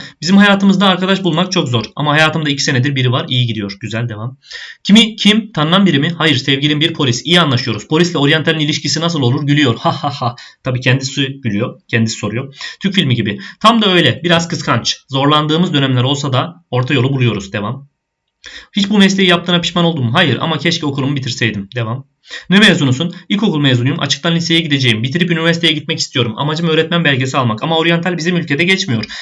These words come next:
Ben sanatçı olarak vergimi veriyorum. Kostüm vergimi bile veriyorum ama belge alamıyorum işte. Çünkü oryantal bölümü yok. O yüzden bütün evrensel dansları öğrenip o belgeyi almam gerekiyor."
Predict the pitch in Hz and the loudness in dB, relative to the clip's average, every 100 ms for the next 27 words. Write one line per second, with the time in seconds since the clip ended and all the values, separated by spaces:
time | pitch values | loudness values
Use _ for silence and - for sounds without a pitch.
0 | - 156 151 160 160 175 147 151 160 143 | -6 -4 -2 -4 -2 -2 -2 0 0 0
1 | 151 170 175 131 120 127 127 180 143 127 | 0 0 2 0 0 -2 -2 -2 0 0
2 | 165 165 143 202 220 147 127 160 151 156 | 0 0 0 0 0 0 0 0 0 0
3 | 196 220 156 117 110 - 120 170 165 147 | 0 0 0 0 -2 -4 -4 -2 0 0
4 | 151 175 135 147 196 - - - 170 170 | 0 -2 0 0 0 0 -6 -6 0 0
5 | 160 165 185 160 160 160 175 147 139 135 | 0 -4 -4 -2 -2 -4 -2 -2 -2 0
6 | 165 165 147 165 147 135 185 220 196 131 | 0 0 0 0 0 0 0 0 0 0
7 | 120 101 | -2 -8